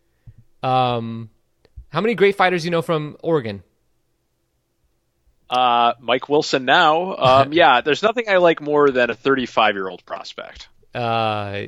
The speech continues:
Speaker 1: I, did I call him a prospect? His next fight is already scheduled. He'll be fighting, um,
Speaker 2: Tom Bob Anderson.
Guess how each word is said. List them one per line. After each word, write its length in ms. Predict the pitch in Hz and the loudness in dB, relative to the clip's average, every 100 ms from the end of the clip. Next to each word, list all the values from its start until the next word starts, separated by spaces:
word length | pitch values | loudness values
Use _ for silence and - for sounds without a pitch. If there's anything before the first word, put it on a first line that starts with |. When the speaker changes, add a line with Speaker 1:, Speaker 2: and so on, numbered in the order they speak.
| - | -12
Speaker 1:
I, 220 | - 107 | -14 -12
did 140 | 95 - | -8 -8
I 100 | 190 | -6
call 140 | 233 | -10
him 60 | 247 | -10
a 40 | |
prospect? 520 | 240 226 - 320 320 _ _ _ _ _ | -6 -8 -6 -12 -14 _ _ _ _ _
His 220 | 180 170 | -2 -2
next 240 | 180 240 - | 0 0 2
fight 260 | 226 185 | 2 2
is 100 | 160 | 0
already 300 | 165 180 185 | 0 0 0
scheduled. 580 | 160 - 180 135 107 113 | -4 0 0 0 -6 -6
He'll 140 | - 160 | -2 -2
be 140 | 170 | -2
fighting, 640 | 143 - 160 165 165 170 165 _ _ _ _ - | -10 0 0 0 -4 -6 -12 _ _ _ _ -6
um, 760 | 143 139 139 135 131 131 123 _ _ _ _ _ - | -2 0 0 -2 -4 -8 -12 _ _ _ _ _ -2
Speaker 2:
Tom 200 | 127 143 | 0 4
Bob 240 | 165 165 175 | 4 4 4
Anderson. 580 | 170 113 - 104 113 | 0 -2 -4 -8 -8